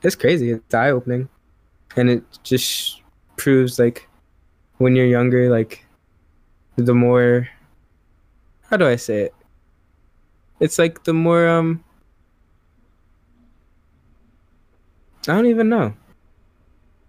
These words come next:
It's a good trait. <laughs> I'm explaining the trait, but you guys don't even know trait. It's like, um,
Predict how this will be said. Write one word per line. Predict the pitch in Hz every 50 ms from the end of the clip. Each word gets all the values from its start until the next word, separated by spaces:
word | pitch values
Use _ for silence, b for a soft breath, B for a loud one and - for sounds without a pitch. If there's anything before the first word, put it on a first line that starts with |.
| _ _ _ -
It's | 196 196 -
a | 196
good | 156 123 107 127 127 123
trait. | - - - 113 110 113 107 - _ _ _ _ _ _ _ _ _ _ _ _
<laughs> | _ _ _ _ _ - - 160 170 175 160 127 - -
I'm | 156 175 196 180 160 160 143 139
explaining | 143 139 127 - - - - 156 143 139 139 131
the | 131 131
trait, | 135 - - 147 131 131 135
but | 135 135
you | 135 139
guys | 135 143 139 139 147
don't | 143 156 151 143
even | 143 151 139 135
know | 127 123 123 123 - _
trait. | - - 117 113 117 - B 135 151 165 175 160 160 B -
It's | 143 135 - -
like, | 180 170 165 170 180
um, | 175 170 175 175 180 180 175 - -